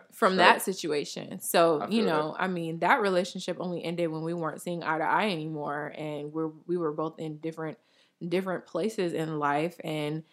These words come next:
Speaker 1: you know, it was kinda like a double standard, not gonna lie. I was put in a really weird situation. I'm just like, why do guys do that? I don't know why guys try to
Speaker 2: Yikes.
Speaker 1: put us in situations. Like,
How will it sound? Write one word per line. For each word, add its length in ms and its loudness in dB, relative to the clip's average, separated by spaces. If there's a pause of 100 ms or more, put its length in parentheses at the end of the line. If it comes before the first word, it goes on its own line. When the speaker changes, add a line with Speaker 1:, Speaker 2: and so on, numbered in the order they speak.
(380)
Speaker 1:
you 100 2
know, 260 10
it 100 12
was 160 8
kinda 220 6
like 160 6
a 40 2
double 240 10
standard, 480 6
not 140 6
gonna 180 4
lie. 600 6 (220)
I 80 6
was 160 2
put 200 0
in 80 0
a 60 -2
really 240 -2
weird 300 0
situation. 680 -4
I'm 120 -8
just 180 -12
like, 360 -10 (1000)
why 340 6
do 140 -2
guys 380 4
do 180 0
that? 280 0
I 80 4
don't 160 -2
know 440 2 (380)
why 260 0
guys 380 4
try 160 6
to 60 6
Speaker 2:
Yikes. 80 -4
Speaker 1:
put 160 6
us 180 2
in 120 -2
situations. 880 -2
Like, 300 0